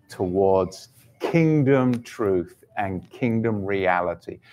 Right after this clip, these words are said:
'Cause you know what? We can bring the heavens down right now because it is within us, the kingdom of heaven. This is kingdom thinking. This is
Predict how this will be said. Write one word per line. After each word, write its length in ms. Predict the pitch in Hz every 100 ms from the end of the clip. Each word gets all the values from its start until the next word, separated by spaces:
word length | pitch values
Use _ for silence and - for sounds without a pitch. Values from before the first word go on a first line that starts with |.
| - _
'Cause 280 | 123 101 -
you 100 | 101
know 180 | 101 113
what? 380 | 120 139 170 - _ _ _ 107
We 200 | 127 131
can 280 | 127 104 87
bring 460 | - 110 120 110 98
the 160 | 92 90
heavens 800 | - - 120 120 123 110 104 101
down 640 | - 117 110 101 95 87 82 - _
right 560 | - - 127 135 131 -
now 400 | 101 90 82 80 _ _
because 400 | - - - -
it 100 | 98 -
is 200 | 90 92
within 480 | 92 - - 87
us, 280 | 85 - -
the 100 | -
kingdom 420 | _ 92 85 87
of 100 | 87 -
heaven. 280 | 80 82 - - _ -
This 220 | 175 147
is 140 | 107
kingdom 600 | - - 160 156 123 101
thinking. 540 | 87 - 87 80 80 76 _ - _
This 220 | 160 165
is 220 | 143 -